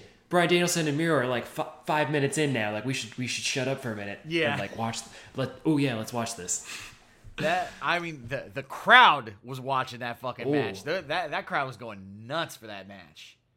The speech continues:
Speaker 1: That crowd, that crowd was great. Uh, they, uh, they, I think they made the, the, the Punk Kingston match because they were, they, there was such a vocal contingent for both, both guys. Like, it was so split. It was awesome.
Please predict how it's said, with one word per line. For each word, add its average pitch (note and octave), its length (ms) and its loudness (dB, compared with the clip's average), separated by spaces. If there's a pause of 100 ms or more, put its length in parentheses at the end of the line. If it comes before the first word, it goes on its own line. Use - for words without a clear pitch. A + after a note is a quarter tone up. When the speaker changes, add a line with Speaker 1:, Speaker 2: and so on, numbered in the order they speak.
(160)
Speaker 1:
That C#3 220 2
crowd, D3+ 240 0
that F3+ 160 2
crowd G3 240 2
was G2 180 -2
great. G2+ 640 -4
Uh, G#2+ 600 -2 (100)
they, B2+ 280 2
uh, A#2 240 -4
they, C3 360 2
I B2 140 0
think A#2+ 140 0
they C3 100 2
made A#2+ 340 4
the, G2+ 320 -2
the, G2 100 -6 (100)
the A2 60 -6
Punk A2+ 380 -2 (460)
Kingston A#2 480 -2
match F2+ 480 -6 (120)
because A2+ 220 -4
they A#2 140 0
were, A2+ 260 -2 (200)
they, G#2 140 -4 (600)
there B2 100 4
was A2+ 160 0
such C#3 180 2
a B2+ 40 0
vocal A2+ 580 0
contingent A#2 560 0
for G#2 80 -4
both, G#2 400 -2 (160)
both A#2 220 2
guys. F2+ 320 0
Like, F#2 140 -4
it G2 60 -4
was F#2+ 140 -6
so A2 140 -2
split. F#2+ 580 -4
It G2+ 80 -8
was F#2 140 -6
awesome. F2+ 480 -6